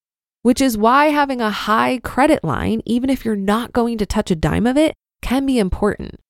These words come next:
Owing a thousand dollars on a five thousand dollar line looks a lot different than a thousand dollars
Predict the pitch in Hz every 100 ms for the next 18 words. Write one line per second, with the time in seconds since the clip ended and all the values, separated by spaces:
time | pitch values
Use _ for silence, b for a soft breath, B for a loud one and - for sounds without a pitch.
0 | _ _ _ _ _ 214 254 320 320 -
1 | 175 160 185 214 226 226 247 247 - 160
2 | - - 180 175 - 220 226 233 226 214
3 | 220 226 233 240 190 185 - 170 160 214
4 | - - 285 208 185 - 175 165 165 -
5 | - 233 220 185 180 180